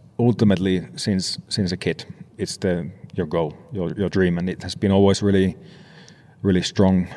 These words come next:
i-, in my mind as a, as a goal, and it's, it's been a force that has kept me working hard. It's like every day, whatever I do for the sport, it's because of that. I want to be the best, I want to be the champion.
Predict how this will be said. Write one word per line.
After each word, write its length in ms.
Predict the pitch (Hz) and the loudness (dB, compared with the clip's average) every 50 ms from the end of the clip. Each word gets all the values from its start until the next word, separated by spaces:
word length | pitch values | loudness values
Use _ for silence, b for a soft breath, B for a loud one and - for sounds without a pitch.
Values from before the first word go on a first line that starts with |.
| 107 - | -8 -6
i-, 220 | 101 98 95 - - | -4 -4 -4 -4 0
in 140 | 110 98 92 | 2 4 4
my 100 | 90 90 | 4 6
mind 480 | 90 90 87 87 95 95 92 - - - - - - | 6 6 4 4 2 2 0 -4 -10 -16 -16 -12 -8
as 120 | - 90 90 | -6 -4 -2
a, 100 | 92 - | -2 -2
as 120 | 95 87 | -2 -4
a 40 | 85 | 0
goal, 320 | 82 95 92 95 98 98 | 2 4 4 4 4 2
and 380 | 92 92 92 95 90 - - - - | 2 2 2 0 -2 -4 -8 -12 -8
it's, 320 | - 101 85 - - - - | -6 -6 -6 -6 -8 -8 -8
it's 140 | - 104 - | -6 -8 -4
been 180 | - - 95 90 | 0 0 2 2
a 60 | 87 | 2
force 340 | - - 101 92 90 - - | 2 2 2 2 2 0 -2
that 220 | - 87 - - - | -6 -6 -6 -8 -8
has 200 | - 92 87 - | -6 -6 -6 -4
kept 220 | - 101 85 - | -4 -4 -2 -2
me 80 | 95 90 | -2 0
working 320 | 85 95 92 90 - 101 | 0 0 0 0 -2 -2
hard. 260 | 92 104 110 92 - - - - B B B B B B B B B - - | -2 0 -2 -2 -4 -8 -16 -20 B B B B B B B B B -12 -10
It's 240 | - 98 - - - | -8 -8 -6 -4 -2
like 200 | 85 87 - - | -2 -2 -2 -2
every 180 | 107 90 92 | 0 2 2
day, 280 | 82 95 92 92 92 82 - - - - - - B B B B B B B B B B B B B B B B B B B B - | 4 4 4 4 2 0 -4 -10 -20 -20 -20 -20 B B B B B B B B B B B B B B B B B B B B 0
whatever 500 | 113 107 101 98 95 95 98 101 101 - - - - - 101 | 2 4 4 6 4 4 4 2 0 -2 -8 -18 -10 -4 -2
I 100 | 98 90 | -2 2
do 220 | - 113 104 101 | 4 4 4 4
for 180 | - - 107 92 | 2 0 -2 -2
the 80 | 95 | -2
sport, 460 | - - - 110 110 110 107 - - B B B B B B B - | -6 -4 -2 0 0 0 0 -2 -6 B B B B B B B -8
it's 140 | - 110 - | -8 -8 -4
because 220 | - - - 98 90 | -4 -2 -2 -2 -4
of 120 | 90 - | -4 -2
that. 280 | - 98 92 - - - - | -4 -4 -4 -6 -10 -10 -8
I 60 | 95 | -6
want 220 | 98 92 92 87 | -4 -4 -4 -4
to 60 | - - | -2 0
be 100 | 95 87 | 0 0
the 100 | 95 90 | 0 -2
best, 260 | 92 92 - - - | -4 -4 -6 -6 -4
I 40 | 104 | -4
want 180 | 92 92 92 | -4 -4 -2
to 60 | 90 | -2
be 80 | 90 98 | -2 -2
the 100 | 87 98 | -2 -2
champion. 500 | - - 110 98 90 - 101 98 98 | -2 -2 -2 -2 -2 -2 -4 -4 -4